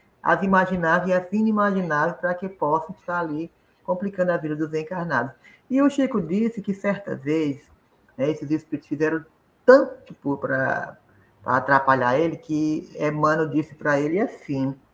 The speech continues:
"Olha, você será testado de todo jeito." E aí Chico dizia que toda vez quando ele ia sair de casa, ele pensava muito no que poderia acontecer, né? Porque Emmanuel tinha alertado ele.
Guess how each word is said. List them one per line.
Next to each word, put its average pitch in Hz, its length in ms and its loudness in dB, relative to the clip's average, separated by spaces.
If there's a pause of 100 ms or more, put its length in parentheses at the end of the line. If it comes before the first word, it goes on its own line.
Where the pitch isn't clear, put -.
(600)
"Olha, 143 220 2
você 147 300 0
será 160 300 4
testado 143 680 -4
de 139 120 -8 (200)
todo 170 400 2
jeito." 151 460 -8 (920)
E 151 160 0
aí 156 160 4
Chico 175 280 -4
dizia 160 300 0
que 175 100 -10
toda 262 280 4
vez 240 140 2
quando 220 240 0
ele 190 140 2
ia 180 100 2
sair 139 340 0
de - 80 -10 (140)
casa, 165 360 -2
ele 165 120 -2
pensava 196 640 0
muito 220 440 4
no 220 120 2
que 226 140 -4
poderia 220 540 4
acontecer, 226 800 -2 (400)
né? 180 120 -4
Porque - 200 -6
Emmanuel 202 260 2
tinha 214 160 0
alertado 220 640 0
ele. 156 340 -2